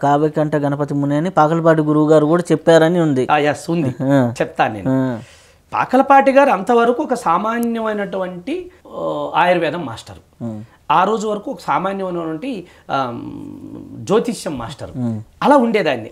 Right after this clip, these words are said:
Speaker 2: ఆయన, ఆయన అపారమైన నైపుణ్యం మాత్రం బయటికి ఎవరికి తెలియదు,
Speaker 1: ఉమ్.
Speaker 2: వారు ప్రదర్శించలేదు.
Speaker 1: ఉమ్.
Speaker 2: యోగులు ఎక్కడ ప్రదర్శించరు, వాళ్ళ పని వాళ్ళు, వాళ్ళ మిషన్ వాళ్ళు, వాళ్ళ విజన్ వాళ్ళు నడిపించుకుంటుంటారు. ఎక్కడ వాళ్ళు ఏ అవార్డులకో, రివార్డులకో పనిచేయరు,
Speaker 1: పనిచేయరు.
Speaker 2: పనిచేయరు.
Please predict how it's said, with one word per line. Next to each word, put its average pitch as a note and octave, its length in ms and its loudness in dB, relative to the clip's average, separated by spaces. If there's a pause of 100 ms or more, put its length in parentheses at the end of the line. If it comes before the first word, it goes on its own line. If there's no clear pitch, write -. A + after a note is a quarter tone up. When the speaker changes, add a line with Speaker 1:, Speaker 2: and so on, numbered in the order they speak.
Speaker 2:
ఆయన, F3+ 340 -4
ఆయన D#3 180 -2
అపారమైన B3 600 2
నైపుణ్యం B3 460 2
మాత్రం A#3+ 240 -4
బయటికి F#3 280 -4
ఎవరికి F3+ 340 -8 (160)
తెలియదు, A#3 300 2
Speaker 1:
ఉమ్. E4 340 -4
Speaker 2:
వారు E3 280 2
ప్రదర్శించలేదు. B2 840 -4
Speaker 1:
ఉమ్. A2+ 380 -8
Speaker 2:
యోగులు A3+ 300 0
ఎక్కడ G#3+ 160 -8
ప్రదర్శించరు, C3+ 720 -12
వాళ్ళ B2 320 -4
పని F3+ 200 -6
వాళ్ళు, G3+ 240 -6 (280)
వాళ్ళ C#3 140 -2
మిషన్ A3+ 340 2
వాళ్ళు, F#3 380 -4 (200)
వాళ్ళ D3+ 160 0
విజన్ F3+ 280 0
వాళ్ళు G3 240 -2
నడిపించుకుంటుంటారు. C3+ 800 -10 (680)
ఎక్కడ G#3 200 -2
వాళ్ళు F3 200 2
ఏ F3 60 2
అవార్డులకో, F#3+ 520 2
రివార్డులకో E3+ 640 -6 (320)
పనిచేయరు, C3+ 480 -2 (100)
Speaker 1:
పనిచేయరు. A2 340 -8
Speaker 2:
పనిచేయరు. - 360 -8